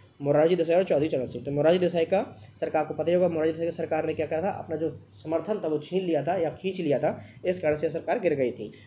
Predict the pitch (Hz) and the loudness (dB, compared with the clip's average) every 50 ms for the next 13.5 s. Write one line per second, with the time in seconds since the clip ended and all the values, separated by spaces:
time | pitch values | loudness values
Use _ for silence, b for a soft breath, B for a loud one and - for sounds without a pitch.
0 | B B - 135 143 143 - 190 175 170 170 190 180 180 185 175 190 196 180 - | B B -4 -4 -4 0 2 2 2 4 4 2 2 2 2 2 2 -2 -2 -2
1 | 147 147 160 165 156 156 - 196 180 - - 151 156 151 - 185 175 190 233 214 | 2 2 4 4 4 0 -2 -4 -4 -2 0 0 0 2 0 0 2 2 2 2
2 | 175 180 151 117 - - 123 113 B B B B B _ 160 151 147 196 196 175 | 2 4 2 2 2 -2 -8 -10 B B B B B _ -8 -4 -2 2 2 4
3 | 170 180 202 214 233 208 190 185 185 185 - 175 156 190 - - 135 - - 117 | 4 4 2 2 2 2 2 2 2 0 2 2 2 2 2 -2 -6 -6 -6 -6
4 | - 131 156 185 190 190 180 175 - - 180 180 185 180 180 151 135 131 123 143 | -4 -2 0 0 0 -2 -4 -4 -6 -2 0 2 2 2 0 -2 -2 0 2 2
5 | 160 202 240 B B B B - 147 143 - 160 156 160 185 208 190 190 180 165 | 2 2 0 B B B B -8 -8 -2 0 2 4 4 4 4 4 2 0 0
6 | 143 - 147 135 143 170 190 202 185 - 180 170 175 175 - 233 233 226 202 175 | -2 -2 -2 -2 0 0 -2 -2 -4 -6 -4 -4 -4 -2 -2 -2 -2 -2 -4 -4
7 | 151 - 160 165 180 196 190 - 156 156 175 175 156 147 143 143 143 147 180 180 | -4 -4 -2 0 0 -2 -2 -2 0 2 2 2 2 0 -2 -2 -2 -2 0 0
8 | 147 143 139 139 156 147 - - 185 165 156 147 135 139 127 131 147 147 143 139 | 0 0 0 0 -2 -4 -4 -8 -6 -2 -2 -2 0 0 -2 -2 -2 -2 -2 -2
9 | 131 131 - 131 127 123 - - 185 - 285 381 381 370 B B B B B - | -4 -6 -4 -4 -4 -4 -4 -4 -2 0 0 0 0 0 B B B B B -12
10 | 135 135 147 160 165 156 151 143 147 147 143 143 165 175 - 147 131 120 123 - | -2 4 4 6 6 6 6 6 6 6 4 2 0 0 0 0 -2 0 -2 -4
11 | 131 - - 151 143 - 135 131 120 - - 131 123 123 113 - - 220 262 - | -6 -4 -6 -8 -6 -2 -2 -2 -2 -2 -4 -4 -2 -2 -2 2 4 4 4 4
12 | - 127 120 127 170 214 208 - 127 120 120 156 185 180 120 117 151 226 359 - | 2 -2 -2 0 0 0 0 -2 -2 0 0 0 0 0 0 2 2 2 2 0
13 | B B B B - - - 143 127 113 | B B B B -20 -10 -6 -4 -4 -4